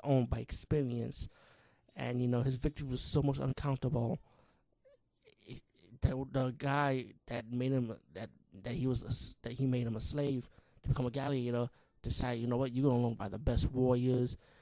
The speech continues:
And Conan started training to become a good warrior, good rhyme, good poetry, and he became too damn good. I, I, I say,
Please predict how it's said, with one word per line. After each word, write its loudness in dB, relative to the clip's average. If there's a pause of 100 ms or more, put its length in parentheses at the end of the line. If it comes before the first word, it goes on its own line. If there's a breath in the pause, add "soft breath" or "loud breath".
(240 loud breath)
And -6
Conan 2 (160)
started -2
training 0
to -6
become -2
a -2
good 0
warrior, 2 (460 loud breath)
good -4
rhyme, 0
good -2
poetry, 2
and -4 (120)
he -2
became 4
too 6
damn 2
good. 4
I, -2 (240)
I, -4
I -6
say, -2